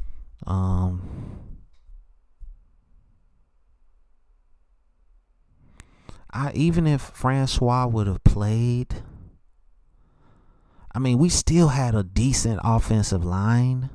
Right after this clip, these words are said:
and Jimbo was still running his West Coast stuff, and the defense was pretty okay.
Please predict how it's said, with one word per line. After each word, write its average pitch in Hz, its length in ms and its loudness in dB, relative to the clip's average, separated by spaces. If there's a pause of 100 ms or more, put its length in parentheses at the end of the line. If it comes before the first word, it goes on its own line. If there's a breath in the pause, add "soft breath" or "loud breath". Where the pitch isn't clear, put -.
(1700)
and 95 400 -4
Jimbo 123 360 4
was 110 160 6
still 117 280 4
running 110 340 2
his 98 220 0
West 110 300 0
Coast 110 320 0
stuff, - 560 -4 (680 soft breath)
and 98 200 -2
the 90 60 -2
defense 113 640 0
was 95 180 -2
pretty 113 560 0 (160)
okay. 107 680 -2